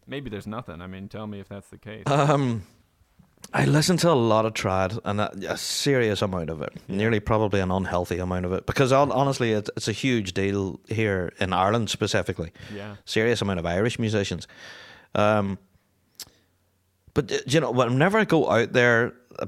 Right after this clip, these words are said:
Speaker 2: people say that my musical tastes is kinda like someone with, uh,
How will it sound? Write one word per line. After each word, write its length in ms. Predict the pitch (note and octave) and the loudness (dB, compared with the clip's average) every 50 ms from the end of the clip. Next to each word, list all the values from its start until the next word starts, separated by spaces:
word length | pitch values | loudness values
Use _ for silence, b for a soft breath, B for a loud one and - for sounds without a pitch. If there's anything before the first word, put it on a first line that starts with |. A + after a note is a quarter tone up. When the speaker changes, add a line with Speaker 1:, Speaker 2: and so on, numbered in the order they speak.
| - | 2
Speaker 2:
people 240 | - C3+ D3 F3 E3 | 2 2 4 2 2
say 180 | - - C3 B2+ | 2 4 4 4
that 120 | A#2+ A2 | 4 2
my 220 | - G2+ G#2 G#2 G2 | 2 2 2 2 2
musical 520 | F#2+ F#2+ F#2+ G2+ G2+ A2 A2 G#2+ G#2 F#2 | 0 0 -2 0 0 -2 -2 -2 -2 -4
tastes 640 | - - - F2+ F#2 G2 - - - - - - - - | -4 -4 -2 -2 -2 -2 -2 -4 -6 -8 -8 -8 -8 -6
is 200 | - F2+ F2 - | -6 -4 -4 -4
kinda 320 | - - - G2+ G#2+ G#2+ G#2 | -4 -2 -2 0 0 0 0
like 180 | G2 F#2+ F2+ - | 0 -2 -2 -2
someone 440 | - G#2+ F#2 F#2+ G2 F#2+ F#2 F#2 F2+ | -2 -2 0 0 0 -2 -2 -2 -2
with, 280 | F2 E2 - - - - | -2 -4 -4 -8 -6 -2
uh, 420 | E2+ E2+ F2 F2 E2+ D#2+ D2 C#2 | -2 0 0 0 -2 -2 -4 -6